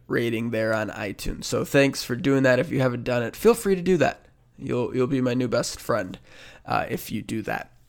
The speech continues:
Today's show is brought to you in part by Hotels dot com. Don't hate, like your friend's trip. Book your own with Hotels dot com and get rewarded basically everywhere. Hotels dot com. Be there, do that, get rewarded. Couple other homework things. Um, you guys know I write for Spartans Wire,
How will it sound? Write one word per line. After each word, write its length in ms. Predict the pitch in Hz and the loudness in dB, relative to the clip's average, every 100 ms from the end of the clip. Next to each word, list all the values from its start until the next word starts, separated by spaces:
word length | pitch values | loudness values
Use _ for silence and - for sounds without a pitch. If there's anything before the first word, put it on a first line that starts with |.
| _ - | _ -8
Today's 320 | - 151 156 147 | 2 6 6 8
show 160 | 156 | 6
is 100 | 147 | 8
brought 240 | - 147 139 | 8 8 8
to 80 | 147 | 4
you 40 | |
in 40 | |
part 220 | 139 139 135 | 6 6 6
by 100 | 131 | 4
Hotels 400 | 131 135 123 - | 4 4 2 2
dot 200 | 117 113 | -2 4
com. 300 | 165 170 160 | 6 6 6
Don't 200 | 151 135 | 4 6
hate, 220 | 147 135 | 4 6
like 240 | 143 139 | 4 4
your 80 | 127 | 0
friend's 340 | - 143 139 | 4 4 4
trip. 240 | - 143 - | 2 2 6
Book 160 | 214 | 6
your 140 | 147 135 | 8 6
own 100 | 131 | 6
with 140 | 120 | 6
Hotels 400 | 131 123 123 123 | 6 6 4 2
dot 160 | 117 - | 0 4
com 220 | 139 139 | 4 6
and 60 | 139 | 4
get 140 | 127 | 2
rewarded 400 | 127 131 127 120 | 2 2 2 2
basically 420 | 117 - - 120 | -2 -2 -2 4
everywhere. 400 | 139 147 147 143 | 4 6 6 8
Hotels 400 | 143 135 131 127 | 6 4 4 4
dot 200 | 120 107 | 0 0
com. 320 | 151 147 143 - - - - | 4 4 4 -2 -18 -20 4
Be 140 | 156 | 8
there, 220 | 170 170 151 | 10 10 10
do 160 | 151 | 10
that, 320 | 147 147 - | 10 10 8
get 260 | - 135 - | 4 2 2
rewarded. 580 | 135 127 117 120 107 113 - - - | 0 2 4 4 2 -6 -16 -20 0
Couple 260 | - 156 180 | 4 8 10
other 180 | 175 151 | 10 8
homework 440 | 139 143 151 151 | 8 6 4 2
things. 520 | - 151 151 147 135 - | 2 4 4 2 -2 -2
Um, 420 | 117 107 92 107 | 0 0 -2 4
you 100 | 135 | 8
guys 180 | 131 135 | 8 8
know 120 | 131 | 6
I 80 | 123 | 6
write 320 | 127 127 - | 4 4 2
for 260 | - 123 | 0 0
Spartans 500 | - - 151 143 147 | 0 4 4 4 2
Wire, 460 | 143 147 147 147 | 8 10 10 8